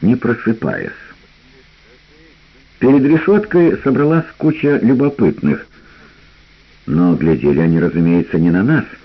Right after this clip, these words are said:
мы оставались невидимыми, а на енота. Мне лично уже случалось наблюдать, как еноты разжигают костер, но хотелось поглядеть, не заставляет ли неотразимчик зверей самих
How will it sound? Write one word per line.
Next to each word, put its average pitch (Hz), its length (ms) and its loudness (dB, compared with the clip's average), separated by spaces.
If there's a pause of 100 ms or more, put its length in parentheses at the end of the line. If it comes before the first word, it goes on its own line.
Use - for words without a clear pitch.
(400)
мы 65 140 -4
оставались 71 500 -4 (100)
невидимыми, 85 840 -2
а 143 260 -2
на 147 140 0
енота. 156 580 -2 (1200)
Мне 107 240 2
лично 123 360 0
уже 110 280 0
случалось 113 580 -2
наблюдать, - 440 -2
как - 240 -8
еноты - 480 0
разжигают 71 540 -4
костер, 58 500 -8 (1000)
но 131 140 0
хотелось 165 400 -2 (320)
поглядеть, 120 640 0 (720)
не 113 160 2
заставляет 156 720 0
ли 127 80 2
неотразимчик 127 840 0
зверей 156 520 2
самих 170 560 2